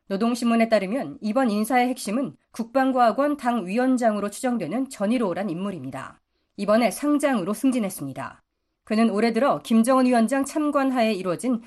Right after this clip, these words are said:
신형 무기 체계 공개 현장에 대부분 모습을 드러냈습니다.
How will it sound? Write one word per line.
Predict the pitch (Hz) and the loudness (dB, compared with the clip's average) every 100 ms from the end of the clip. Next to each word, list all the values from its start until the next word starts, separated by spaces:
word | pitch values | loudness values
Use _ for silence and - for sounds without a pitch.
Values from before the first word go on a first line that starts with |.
| - | -12
신형 | - 285 285 254 | -2 2 2 2
무기 | 180 208 262 | 0 0 -2
체계 | 269 233 262 269 | 0 -2 0 0
공개 | 247 208 214 220 | 0 -2 0 0
현장에 | 240 262 196 143 185 175 | 2 0 0 -2 -2 -4
대부분 | - 175 180 233 185 | -4 -4 0 0 2
모습을 | 170 190 233 139 | 0 -2 -4 -4
드러냈습니다. | 175 165 160 - 143 139 120 - | -4 -2 -2 -4 -8 -6 -8 -10